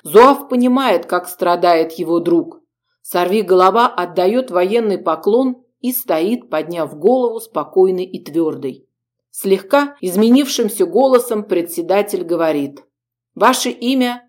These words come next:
лета и место рождения». «Меня зовут Сорвиголова, сержант второго полка Зуавов. Мне двадцать три года.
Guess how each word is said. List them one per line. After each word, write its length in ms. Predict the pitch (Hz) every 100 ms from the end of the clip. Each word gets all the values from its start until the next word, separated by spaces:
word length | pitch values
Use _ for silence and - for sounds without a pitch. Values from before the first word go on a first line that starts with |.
| _
лета 580 | 165 180 180 226 240 240 _ _
и 120 | - 170
место 380 | 180 202 -
рождения». 760 | 175 175 156 160 156 143 139 - _ _ _ _ _ _
«Меня 280 | 180 254 302
зовут 360 | 294 254 269
Сорвиголова, 960 | 240 214 233 202 214 196 156 151 156 _ _ _
сержант 520 | - 202 170 226 277
второго 460 | 262 - 185 214 202
полка 420 | 202 175 175 214
Зуавов. 640 | 202 185 165 147 147 - _ _ _ 165
Мне 180 | 180
двадцать 580 | 160 156 247 269 - -
три 200 | - 185
года. 520 | 170 156 147 135 143